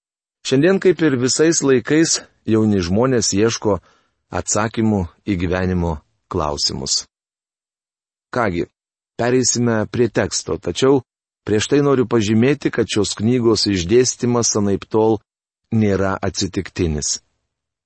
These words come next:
Patarlių knygoje užrašyta žinia. Pažįstu daug žmonių,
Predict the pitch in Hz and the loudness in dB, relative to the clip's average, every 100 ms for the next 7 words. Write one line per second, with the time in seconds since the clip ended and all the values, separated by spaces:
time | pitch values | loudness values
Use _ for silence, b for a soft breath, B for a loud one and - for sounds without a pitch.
0 | _ _ - 98 104 104 101 - 135 113 | _ _ -6 -2 2 2 0 0 0 2
1 | 101 92 90 95 - 107 107 95 87 92 | 2 2 0 0 -2 -4 -2 -4 -6 -8
2 | 85 101 92 76 _ _ _ _ _ _ | -2 -2 -2 -6 _ _ _ _ _ _
3 | _ _ _ _ _ _ 120 113 123 - | _ _ _ _ _ _ -2 0 0 -2
4 | 123 127 101 85 87 85 85 | 0 2 2 0 -2 -2 -4